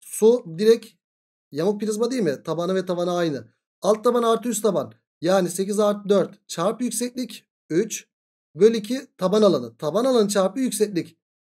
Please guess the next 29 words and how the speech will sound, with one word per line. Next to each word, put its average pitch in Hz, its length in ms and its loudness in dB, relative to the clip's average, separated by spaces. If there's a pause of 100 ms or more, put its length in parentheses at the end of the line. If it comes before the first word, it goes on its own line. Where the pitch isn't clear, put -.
Yani 180 400 -2
sekiz 190 340 -4
yaptı. 123 380 -8
Aynı 208 220 0
zamanda 214 580 0 (440)
ben 190 340 2
bu 262 140 0
yüzeyi 254 280 0
üzerine 220 320 4
yatırırsam, 208 600 2
şu - 200 -12
yüzeyi 220 440 2
üzerine 185 340 -2
yatırdığımda 180 680 -4 (300)
tabanı 208 380 0
ne 247 40 0
yapacak? 247 460 -2
Burası 208 480 0
tamamen 208 420 0
suyla 196 320 -2
dolacak. 165 420 -2 (280)
Taban 208 300 0
alanı 233 580 4
yani 190 460 2 (380)
altı 156 320 -4
çarpı 226 320 0
sekiz 226 380 -8
bölü 240 160 -4
iki 240 340 -6